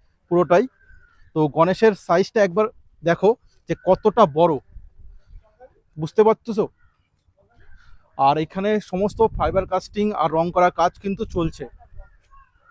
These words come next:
এদিকে। তো একটু আগে দেখলাম গণেশের কিন্তু কাজ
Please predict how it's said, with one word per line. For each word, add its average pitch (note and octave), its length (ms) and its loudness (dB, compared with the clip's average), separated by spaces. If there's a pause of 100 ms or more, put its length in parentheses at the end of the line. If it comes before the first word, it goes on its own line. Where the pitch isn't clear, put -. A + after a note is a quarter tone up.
(1400)
এদিকে। D3+ 380 -6 (2750)
তো D#3+ 320 -10
একটু G3+ 240 -8
আগে F#3+ 180 -4
দেখলাম F3 460 -6
গণেশের D#3+ 340 -6
কিন্তু F3+ 220 -8
কাজ E3 260 -4